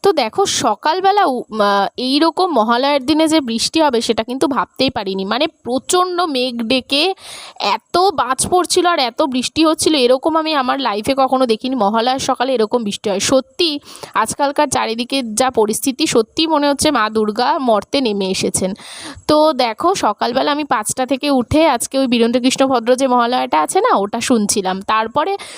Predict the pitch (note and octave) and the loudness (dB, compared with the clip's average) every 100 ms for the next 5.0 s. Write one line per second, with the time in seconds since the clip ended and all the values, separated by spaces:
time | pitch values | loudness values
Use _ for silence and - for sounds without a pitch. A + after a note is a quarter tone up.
0 | - - C4 - F#4+ - C4 B3 B3+ - | -12 0 0 2 0 2 0 0 0 -2
1 | D4 A3+ G#3 G#3+ B3 C4 - A3 G3+ A#3 | 2 2 2 0 0 0 -2 -2 -2 -4
2 | B3 - B3 E4 A3 G#3+ A#3 G#4 F4+ G#3 | -4 0 0 2 0 0 0 0 0 0
3 | G3+ G#3 G#3+ C#4+ C4 - G#4 - G#3+ G3+ | 0 -2 -4 -4 -4 -2 -2 0 2 2
4 | G#3 G#3+ B3+ D#4+ A3 F3 F3 - F#3+ | 2 2 2 2 0 -2 -4 -4 -4